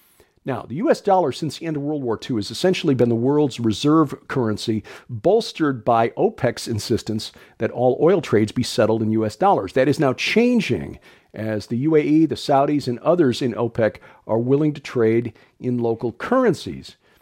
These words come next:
India has also purchased oil from Russia using local currencies, the, uh, uh, the ruble as well as the rupee.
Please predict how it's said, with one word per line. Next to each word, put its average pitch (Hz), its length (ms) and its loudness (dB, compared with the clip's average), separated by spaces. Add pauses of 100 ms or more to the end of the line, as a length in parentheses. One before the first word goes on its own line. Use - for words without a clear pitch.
(180)
India 151 360 2
has 123 160 -2
also 135 260 2
purchased - 480 -6
oil 139 240 2
from 113 260 -2
Russia 139 600 0
using 131 500 -2 (300)
local 120 340 0
currencies, 123 880 0 (180)
the, 104 420 0
uh, 101 140 0 (460)
uh, 98 180 -6
the 104 140 -8
ruble 156 520 2
as 113 160 -4
well 123 200 2
as 110 100 -2
the 123 80 -4
rupee. 127 460 0